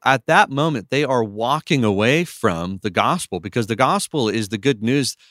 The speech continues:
that God saves sinners. And if you don't see yourself in need of saving, then you're not going to see yourself in need of repenting. So repentance, even though we are horrible at it, and I would even say,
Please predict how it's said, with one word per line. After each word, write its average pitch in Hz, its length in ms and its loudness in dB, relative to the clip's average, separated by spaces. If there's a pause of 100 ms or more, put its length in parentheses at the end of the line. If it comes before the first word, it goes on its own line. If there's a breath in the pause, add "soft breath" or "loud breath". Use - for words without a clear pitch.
(100)
that 104 100 -4
God 123 380 2
saves 110 420 -2
sinners. 123 480 2
And 107 100 0
if 104 100 -6
you 151 80 0
don't 147 240 -2
see 139 120 0
yourself 127 440 0
in 104 180 -2
need 139 240 2
of 107 140 -2
saving, 117 640 0 (340 loud breath)
then 117 140 2
you're 131 100 2
not 135 180 2
going 120 180 -2
to 113 100 -6
see - 160 -2
yourself 101 500 -2
in 95 100 -4
need 90 200 -4
of 85 100 -10
repenting. 82 580 -2 (380 soft breath)
So - 160 0
repentance, 131 880 2 (140)
even 185 240 4
though 139 120 6
we 139 160 2
are 113 120 4
horrible 135 560 4
at 90 100 0
it, 143 100 2
and 131 140 0
I 175 80 4
would 185 140 2
even 101 240 -2
say, 113 460 2